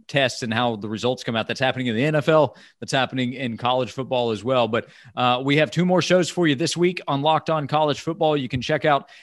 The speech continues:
Andrew Wade on Locked On Hawkeyes. I have Locked On Vols every day covering what's going on with Tennessee. And Andrew, I'm fired up for next week. We will be able to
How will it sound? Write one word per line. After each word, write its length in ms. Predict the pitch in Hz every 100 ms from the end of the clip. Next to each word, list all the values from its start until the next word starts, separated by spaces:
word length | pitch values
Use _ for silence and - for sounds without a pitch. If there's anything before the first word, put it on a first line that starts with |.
| _
Andrew 340 | 139 151 131 143
Wade 200 | 143 147
on 120 | 127
Locked 280 | 127 127 131
On 280 | 127 120 117
Hawkeyes. 640 | 120 147 156 147 147 139
I 120 | 127
have 100 | 127
Locked 280 | 113 123 110
On 180 | 123 110
Vols 280 | 101 147 139
every 160 | 135
day 160 | 135 139
covering 360 | 123 135 131 127
what's 180 | 131
going 200 | - 135
on 120 | 131 123
with 100 | 113
Tennessee. 480 | 143 117 139 135 - - -
And 240 | 117 120 120
Andrew, 380 | 151 151 147 147
I'm 180 | 123
fired 300 | 107 139 143
up 120 | 151 160
for 80 |
next 240 | 139 147 -
week. 220 | 127 117
We 160 | - 135
will 180 | 127 120
be 160 | 127
able 160 | 131 127
to 160 | 120